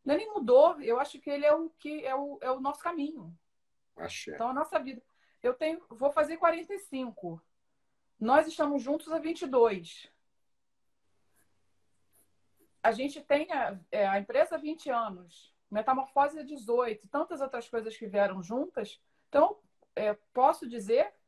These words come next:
Speaker 1: que a minha vida como adulta, como alguém, é, no mercado de trabalho, é, fazendo a vida acontecer,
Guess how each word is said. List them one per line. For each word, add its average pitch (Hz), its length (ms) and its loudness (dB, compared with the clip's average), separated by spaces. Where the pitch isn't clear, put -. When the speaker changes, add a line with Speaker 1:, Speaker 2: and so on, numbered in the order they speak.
Speaker 1:
que 254 120 -4
a 247 40 -4
minha 320 240 -4
vida 220 400 -2
como 208 280 -2
adulta, 233 520 -2
como 196 240 -2
alguém, 196 480 -6
é, 175 240 2
no 202 220 -6
mercado 208 340 0
de 190 80 -10
trabalho, 196 880 0
é, 196 120 -8
fazendo 240 400 -4
a 294 80 -2
vida 214 360 -8
acontecer, 240 840 -2